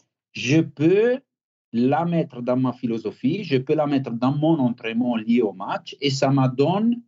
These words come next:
une variation, bien sûr, une surprise pour mes gardiens, c'est toujours aussi positif si tu arrives avec quelque chose de nouveau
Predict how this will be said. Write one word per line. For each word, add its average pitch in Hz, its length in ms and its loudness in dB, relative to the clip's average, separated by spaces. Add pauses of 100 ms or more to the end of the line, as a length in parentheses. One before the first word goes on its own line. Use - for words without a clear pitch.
(100)
une 107 140 -14
variation, 101 600 -4
bien 98 260 -6
sûr, 196 440 0 (160)
une 110 200 -2
surprise 127 640 0
pour 107 200 -4
mes 101 160 0
gardiens, 110 480 0
c'est 139 180 -6
toujours 110 300 -4
aussi 107 240 -4
positif 104 600 -4
si - 160 -16
tu - 80 -4
arrives 110 200 -2
avec 104 480 -8
quelque 110 220 -2
chose 113 260 -2
de 104 120 2
nouveau 113 460 2